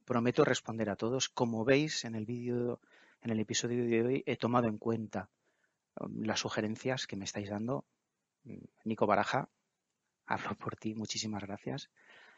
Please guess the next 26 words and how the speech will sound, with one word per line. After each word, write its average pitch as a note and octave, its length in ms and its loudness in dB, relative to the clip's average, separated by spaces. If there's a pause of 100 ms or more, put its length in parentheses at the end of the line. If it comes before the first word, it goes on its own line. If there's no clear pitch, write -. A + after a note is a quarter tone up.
(140)
Em, A2+ 680 0 (1080)
para A#2 200 6
daros B2 240 6
voz, C#3 200 4
porque - 220 -4
me, A#2 160 -2
me A2+ 440 -6
da A#2+ 80 6
la C3+ 60 6
impresión C#3 260 2
de C3 100 0
que A#2+ 220 -4
queréis A#2+ 420 2
que A#2+ 100 -4
este - 160 -2
canal A#2+ 380 -2 (160)
os A#2 220 -8
dé A#2+ 80 4
voz. G2+ 300 -2
Bueno, G#2+ 200 -8
pues, - 360 -14 (100)
pues - 380 -6
así A#2+ 220 -2
lo G2+ 100 0
haremos. A2+ 300 -2
Recordar, A2+ 440 4